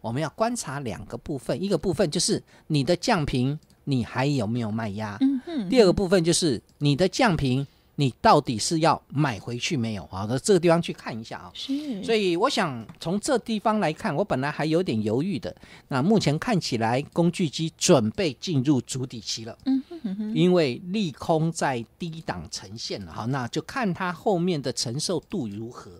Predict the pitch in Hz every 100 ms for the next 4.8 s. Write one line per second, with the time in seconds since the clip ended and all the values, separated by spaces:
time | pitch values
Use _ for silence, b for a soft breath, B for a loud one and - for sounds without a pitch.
0 | _ b b - 90 143 220 190 127 139
1 | 180 170 - 220 165 - 165 123 175 135
2 | - B B B - 151 127 110 - 113
3 | 160 165 135 101 117 123 117 110 110 -
4 | 90 - 95 85 - _ 175